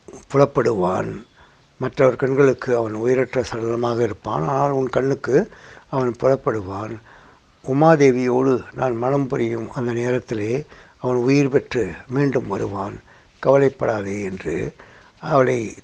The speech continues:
தேற்றி அனுப்புவதாக புராணம் சொல்கிறது. இறுதியில்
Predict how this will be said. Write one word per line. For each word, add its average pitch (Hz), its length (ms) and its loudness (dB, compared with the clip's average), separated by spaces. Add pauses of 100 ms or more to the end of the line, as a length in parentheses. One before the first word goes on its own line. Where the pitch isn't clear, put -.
தேற்றி 139 640 6
அனுப்புவதாக 127 840 0 (100)
புராணம் 117 580 2
சொல்கிறது. 101 840 0 (4000)
இறுதியில் 143 680 6